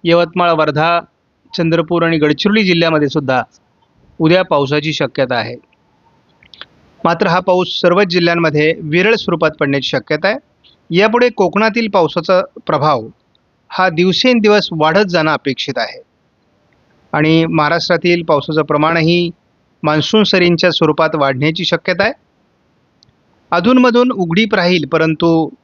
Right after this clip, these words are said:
पावसाचं प्रमाण यापुढे वाढत जाणं अपेक्षित आहे. साधारण आपण चौदा तारखेपर्यंत जर बघितलं तर कोकण किनारपट्टीला खूप मोठं पावसाळी वातावरण राहणार आहे. महाराष्ट्रातही तुरळक विरळ स्वरूपात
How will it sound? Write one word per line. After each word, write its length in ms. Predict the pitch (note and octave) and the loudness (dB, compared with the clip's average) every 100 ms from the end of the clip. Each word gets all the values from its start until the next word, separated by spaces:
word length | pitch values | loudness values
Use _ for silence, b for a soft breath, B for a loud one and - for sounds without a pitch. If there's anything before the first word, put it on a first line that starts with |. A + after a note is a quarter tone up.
| _ _ _ _ _ _ - - _ _ | _ _ _ _ _ _ -18 -18 _ _
पावसाचं 440 | F3 F#3 B3+ B3 | -2 0 0 0
प्रमाण 400 | A#3+ F3+ C#3+ A#2+ - _ _ _ _ _ _ _ - | 0 0 0 -2 -8 _ _ _ _ _ _ _ -4
यापुढे 380 | F3 F3+ F#3+ F#3+ | -2 0 2 2
वाढत 300 | E3+ D3+ E3 | 2 0 0
जाणं 200 | D#3+ D#3 | 0 0
अपेक्षित 460 | D3 D3+ C#3 F3+ E3+ | -2 -4 -4 -2 -2
आहे. 120 | B3 - _ _ _ _ _ _ _ _ _ _ _ _ _ _ - | -4 -6 _ _ _ _ _ _ _ _ _ _ _ _ _ _ -4
साधारण 280 | - F#3 A3 | -2 2 2
आपण 220 | G#3 G#3 | 0 0
चौदा 300 | G#3 F#3 G#3 | 0 2 2
तारखेपर्यंत 520 | G#3 - F#3+ G3 G3 | 0 -2 0 0 0
जर 200 | F#3+ F#3 | 2 2
बघितलं 340 | E3+ E3 E3+ E3 | 2 0 0 2
तर 120 | F3 | 2
कोकण 400 | D#3+ E3 E3 F3+ | 2 0 0 0
किनारपट्टीला 720 | E3 E3 D#3+ D#3 D#3 D#3 D#3 D#3+ - _ - _ | 0 0 0 -2 0 2 2 -2 -8 _ -20 _
खूप 280 | - A3 F#3 | -4 -2 -2
मोठं 220 | D#3+ F3+ | 0 0
पावसाळी 340 | F3 D3 E3 | 0 0 2
वातावरण 260 | C#3+ C#3+ C3+ | 2 2 0
राहणार 240 | B2 D3 | 0 -2
आहे. 80 | F#3+ - _ _ _ b b _ _ | -4 -10 _ _ _ b b _ _
महाराष्ट्रातही 600 | D#3 D#3+ A3+ - A#3 A#3 | 0 2 0 0 -2 -2
तुरळक 680 | A3+ - G3+ G#3 G#3 C3 - | -6 -4 0 2 2 0 -8
विरळ 380 | F3+ D#3+ F3+ G#3+ | -4 -2 0 0
स्वरूपात 420 | - F3 D3+ | 0 -2 0